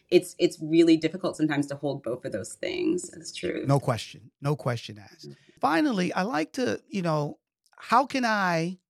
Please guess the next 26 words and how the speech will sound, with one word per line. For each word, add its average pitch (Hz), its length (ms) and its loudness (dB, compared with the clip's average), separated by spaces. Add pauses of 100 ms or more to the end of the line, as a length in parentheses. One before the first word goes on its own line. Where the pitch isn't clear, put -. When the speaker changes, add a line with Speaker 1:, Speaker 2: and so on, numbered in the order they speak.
(480)
Speaker 2:
how 220 240 0
can 202 300 -2
we 170 480 -2 (520)
be 180 220 -2
a 160 40 0
great 160 300 0
ally 117 680 -4 (840)
when 143 220 2
it 131 80 -4
Speaker 1:
Mm-hmm. 131 60 -12
Speaker 2:
comes 135 340 -2
to, 131 240 -4
to - 180 -8
mental 117 400 -6
health, 117 300 -6
to 123 180 -4
our 104 120 -6
friends, 131 520 -6
our 98 140 -10
families? 120 720 -10
Speaker 1:
Yes. 156 380 -14 (100)
Speaker 2:
What 185 240 2
would 160 140 0
you 139 120 0
recommend? 123 360 -4
Speaker 1:
Yes. - 220 -16